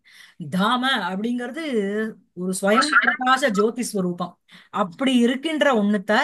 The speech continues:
நான் வந்து நமஸ்காரம் பண்றேன். அதுதான் எங்க மெயின் சென்டென்ஸ். இந்த தாமாக்கு வரப்போற அட்ஜெக்டிவ் தான் விருந்தாவனச்சரம் வல்லவி ஜன வல்லபம்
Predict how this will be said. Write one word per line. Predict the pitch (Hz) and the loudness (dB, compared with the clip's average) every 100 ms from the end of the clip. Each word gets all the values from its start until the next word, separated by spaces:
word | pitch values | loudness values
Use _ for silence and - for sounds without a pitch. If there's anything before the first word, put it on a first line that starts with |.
| 285 - | -2 -4
நான் | 190 190 | -2 0
வந்து | 180 247 | -2 -4
நமஸ்காரம் | 190 180 190 180 165 | -6 -2 -2 -2 -4
பண்றேன். | 139 151 - _ _ | -8 -10 -12 _ _
அதுதான் | 170 160 202 | -10 -2 0
எங்க | 214 | 0
மெயின் | 165 196 185 | 0 0 0
சென்டென்ஸ். | 160 160 151 160 - - - - | -4 -8 -10 -12 -16 -20 -20 -6
இந்த | 196 190 180 143 | -2 0 -2 -2
தாமாக்கு | 165 240 311 330 269 262 | 2 4 4 2 2 0
வரப்போற | 214 226 233 190 | 0 0 -2 -2
அட்ஜெக்டிவ் | 175 180 254 233 196 | -2 -4 -6 -4 -6
தான் | 180 175 226 _ - | -4 -6 -8 _ -10
விருந்தாவனச்சரம் | 160 202 220 240 233 214 208 208 247 - _ - _ | -2 2 4 4 4 0 0 0 -2 -8 _ -20 _
வல்லவி | 165 190 254 240 240 | -2 0 0 0 -2
ஜன | 208 196 | -2 -4
வல்லபம் | 185 170 190 185 | -4 -4 -4 -4